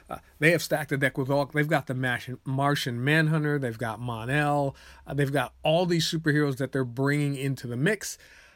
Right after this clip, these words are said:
Uh, but I felt let down 'cause here's the thing. It was awesome. They introduced the Legion of Superheroes, which is great.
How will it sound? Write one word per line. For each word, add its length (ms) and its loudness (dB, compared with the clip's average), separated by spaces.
Uh, 180 -10
but 220 -2
I 160 -2
felt 260 -2
let 160 -4
down 240 2
'cause 200 -2
here's 160 0
the 80 2
thing. 100 -2
It 60 2
was 240 4
awesome. 480 0
They 220 4
introduced 800 0
the 80 0
Legion 300 4
of 60 0
Superheroes, 680 -4
which 180 -4
is 140 2
great. 380 0